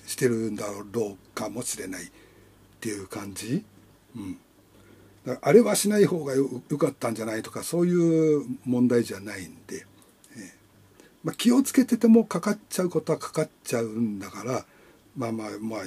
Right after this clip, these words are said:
この話を聞いてより気をつけるっていただくってことも必要だろうし、えー、前もって準備して買っておいた方がいいものは買っといた方がいいかもねっていうことの参考に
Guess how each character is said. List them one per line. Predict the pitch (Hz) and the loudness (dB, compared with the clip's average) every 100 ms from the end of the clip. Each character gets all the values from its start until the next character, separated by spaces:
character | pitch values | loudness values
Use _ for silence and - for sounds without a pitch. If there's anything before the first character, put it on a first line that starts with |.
| 107 - | -12 -2
こ | 135 | 4
の | 156 | 4
話 | 160 - | 4 4
を | 175 | 2
聞 | - | 0
い | |
て | 143 139 | 2 4
よ | 120 123 | 4 4
り | 143 | 2
気 | - | 4
を | 143 | 4
つ | 139 | 4
け | - 139 | 2 2
る | |
っ | 127 | 2
て | - - | -2 -4
い | 110 | -2
た | 120 120 | -2 -4
だ | 113 | -2
く | 131 | -4
っ | |
て | - | -2
こ | 127 | -4
と | 123 | 0
も | 202 | 0
必 | - - | -2 -6
要 | 104 | -8
だ | 104 | -8
ろ | 110 101 | -8 -8
う | |
し、 | 98 - - 180 - - - - - | -10 -6 0 0 -2 -20 -20 -20 -14
え | |
ー、 | 107 107 110 117 165 277 - - | -10 -10 -10 -12 -14 -18 -20 -6
前 | 135 131 | 0 4
も | 135 | 2
っ | 135 | 2
て | - 101 | -4 -4
準 | 107 117 | 0 -2
備 | 101 92 | -2 -2
し | |
て | - 127 - - - - - | 4 4 2 -20 -20 -20 -8
買 | 131 | -6
っ | |
て | - - | -2 2
お | 127 | 4
い | 123 | 2
た | 117 | -2
方 | 117 107 | -4 0
が | |
い | 117 | 2
い | |
も | 117 | 2
の | 123 | 2
は | - | 0
買 | 104 | -8
っ | - | -6
と | 113 | -6
い | 98 | -6
た | 85 | -10
方 | |
が | 90 | -12
い | 98 92 | -14 -12
い | |
か | - 90 | -14 -14
も | 92 101 | -12 0
ね | 151 | 0
っ | |
て | - _ - | 0 _ -8
い | 101 | -6
う | 95 | -8
こ | - | -8
と | 110 | 2
の | 165 - - - - | 2 2 -10 -20 -12
参 | - 110 | -6 -6
考 | - 98 | -6 -8
に | 98 95 | -8 -8